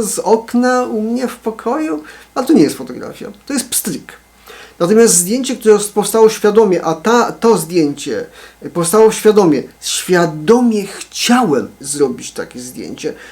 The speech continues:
i świadomie wiedziałem, jak wykorzystać, e, swoją wiedzę i możliwości aparatu, żeby takie, dokładnie takie zdjęcie uzyskać, to świadczy o tym, że ja jestem fotografem, ponieważ to jest fotografia,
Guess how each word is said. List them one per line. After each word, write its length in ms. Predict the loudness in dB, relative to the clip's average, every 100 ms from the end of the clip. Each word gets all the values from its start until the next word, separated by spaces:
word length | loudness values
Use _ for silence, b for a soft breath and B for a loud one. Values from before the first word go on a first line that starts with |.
| -10
i 60 | -2
świadomie 500 | 2 4 6 4 2 B -16
wiedziałem, 800 | -8 0 2 4 4 6 4 2
jak 220 | -2 -2
wykorzystać, 1000 | -2 2 2 2 -2 -2 -2 -4 -6 -2 2 2
e, 20 | 0 B B
swoją 380 | -8 0 2 2
wiedzę 540 | 4 2 2 -2 -8 -12 B B _
i 80 | 2
możliwości 580 | 4 4 2 2 2 -4
aparatu, 360 | -2 -4 -2
żeby 200 | -4 -4
takie, 280 | -4 -6 -6
dokładnie 720 | -8 -8 -6 -4 -4 -2 -2
takie 360 | -2 -6 -4 -4
zdjęcie 500 | -2 -4 -4 -4 -2
uzyskać, 640 | -2 -2 -6 -6 -8 -8 B B B B 0
to 220 | 0 0
świadczy 500 | -4 0 0 0 -2
o 100 | -2
tym, 200 | 0 0
że 200 | 2 -2 B B B
ja 280 | 0 0 0 -6
jestem 440 | -2 -2 0 -2
fotografem, 640 | 0 0 2 0 2 2
ponieważ 280 | 4 4 4
to 100 | 2
jest 220 | 4 2
fotografia, 720 | -2 -2 0 2 0 -2 -10